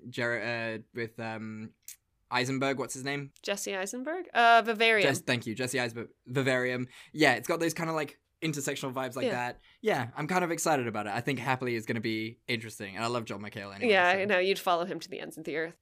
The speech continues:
Speaker 1: There's that one line in the trailer when that guy's like, Jer-, uh, Joel McHale's got his shirt off,
Speaker 2: <laughs>
Speaker 1: and, like, one of the other guys is like, "Nice tits."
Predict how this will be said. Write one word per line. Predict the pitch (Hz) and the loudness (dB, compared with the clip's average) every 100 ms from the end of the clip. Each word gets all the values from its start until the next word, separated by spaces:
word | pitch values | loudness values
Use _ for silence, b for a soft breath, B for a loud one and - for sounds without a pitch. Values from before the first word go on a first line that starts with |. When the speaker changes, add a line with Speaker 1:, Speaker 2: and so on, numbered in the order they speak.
| - | -2
Speaker 1:
There's | 143 143 | 2 4
that | 139 | 4
one | 139 | 2
line | 143 131 | 4 2
in | 127 | 2
the | 120 | 0
trailer | 127 120 | 2 2
when | 117 113 | 2 0
that | 110 | 2
guy's | 113 113 | 2 2
like, | 110 - - 131 | 0 -4 -10 -8
Jer-, | 127 120 120 123 | 0 2 2 0
uh, | 120 | 0
Joel | 120 117 | 0 -2
McHale's | 113 113 110 | -2 -4 -4
got | 113 | -4
his | 110 | -2
shirt | 120 117 | 0 0
off, | 104 127 - | 0 -2 0
Speaker 2:
<laughs> | |
Speaker 1:
and, | 320 202 113 | 2 2 0
like, | 107 107 - | -6 -6 -4
one | 127 | 0
of | 117 | 0
the | |
other | 113 | 0
guys | 113 110 107 | 0 -2 -2
is | |
like, | 110 107 120 | -4 -4 -4
"Nice | 117 113 - | -2 -2 -2
tits." | - 120 - - - | 0 0 0 -6 -12